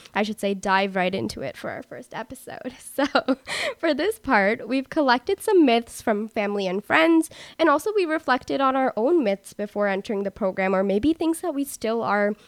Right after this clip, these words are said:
working on at the moment. So we've sort of collected some of them, and what we'll do is we'll take turns just, uh, sharing the myth, and then we'll just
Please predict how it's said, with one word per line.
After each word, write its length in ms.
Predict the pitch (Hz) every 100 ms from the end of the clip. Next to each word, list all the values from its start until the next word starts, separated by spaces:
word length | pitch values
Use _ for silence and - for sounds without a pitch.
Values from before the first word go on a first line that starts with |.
| _
working 400 | 208 220 233 220
on 300 | 190 180 196 208 _ -
at 120 | 175 -
the 60 |
moment. 460 | 190 214 240 - 226
So 320 | - 214 202 208 - -
we've 140 | 247 262
sort 220 | 262 285
of 40 |
collected 440 | - 311 220 320 -
some 180 | 285
of 100 | 233
them, 280 | 233 220 269 - - -
and 120 | 240
what 100 | 196
we'll 140 | 233 233
do 200 | 233 233
is 140 | 226
we'll 160 | 214 220
take 260 | 320 311
turns 540 | - - 214 262 403 -
just, 400 | 226 220 - - - - -
uh, 280 | 202 196 190
sharing 480 | - 220 220 247 285
the 100 | 294
myth, 340 | 226 427 - -
and 220 | 233 233
then 120 | 226
we'll 120 | 226
just 240 | 233 277